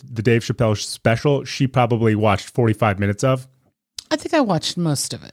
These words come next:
Speaker 1: Maybe missed, like, the last fifteen minutes. You were
Speaker 2: Okay.
Speaker 1: doing laundry. Not a big deal. You,
Speaker 2: Oh, no, no, no,
Speaker 1: you
Speaker 2: no.
Speaker 1: got the, you have the idea of it. So the, the, the time frame doesn't
Speaker 2: Well,
Speaker 1: matter.
Speaker 2: and I said at the end, I made the comment to you at the time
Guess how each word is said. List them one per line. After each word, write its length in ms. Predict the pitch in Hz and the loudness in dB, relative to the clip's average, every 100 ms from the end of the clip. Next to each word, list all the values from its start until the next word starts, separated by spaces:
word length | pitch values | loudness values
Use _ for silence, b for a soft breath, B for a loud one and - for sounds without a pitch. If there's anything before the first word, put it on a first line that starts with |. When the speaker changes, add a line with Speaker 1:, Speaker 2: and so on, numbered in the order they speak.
| _ | _
Speaker 1:
Maybe 240 | 214 196 143 | 0 4 4
missed, 220 | 131 120 | 4 2
like, 140 | 107 | 0
the 80 | 104 | 2
last 240 | 98 95 | 0 0
fifteen 320 | - 92 92 82 | -2 -6 -8 -8
minutes. 360 | 82 - - - | -10 -12 -10 0
You 140 | 196 | 2
were 40 | |
Speaker 2:
Okay. 80 | 147 | 4
Speaker 1:
doing 220 | 120 98 | 2 0
laundry. 320 | 85 78 85 92 | -4 -8 -8 -4
Not 160 | 147 | 0
a 60 | 127 | 0
big 120 | 104 | 0
deal. 160 | 98 - | -2 -2
You, 140 | 170 | 0
Speaker 2:
Oh, 40 | 311 | 2
no, 160 | 339 | 0
no, 100 | 339 | -2
no, 120 | 339 311 | -2 0
Speaker 1:
you 40 | |
Speaker 2:
no. 120 | 196 | 2
Speaker 1:
got 320 | 165 196 196 180 | 4 4 4 2
the, 160 | 135 139 | 0 2
you 180 | 160 | 0
have 400 | 127 - 190 156 | 0 0 0 2
the 120 | 156 147 | 0 2
idea 560 | 113 101 117 113 101 | 0 0 -2 0 0
of 180 | 78 80 | -2 -6
it. 120 | 92 | -6
So 160 | 104 104 | -6 -6
the, 200 | 110 110 | -2 -2
the, 200 | 104 104 | 0 -2
the 160 | 92 | -2
time 260 | 104 127 113 | -2 2 2
frame 160 | 101 90 | 0 0
doesn't 160 | 95 | -2
Speaker 2:
Well, 80 | 107 | 0
Speaker 1:
matter. 80 | 95 | 0
Speaker 2:
and 180 | 226 220 | 0 -2
I 40 | |
said 320 | 214 - 233 | -2 -2 -2
at 160 | 240 - | -4 -4
the 180 | 190 170 | 0 2
end, 400 | 170 151 143 - - | 4 4 2 -2 -2
I 80 | |
made 200 | 175 175 | 2 0
the 80 | 160 | -2
comment 360 | - 190 185 - | 0 0 0 -2
to 100 | 180 | -2
you 40 | |
at 100 | 151 | 0
the 60 | 160 | -2
time 540 | - 165 151 135 135 | -2 0 2 2 -2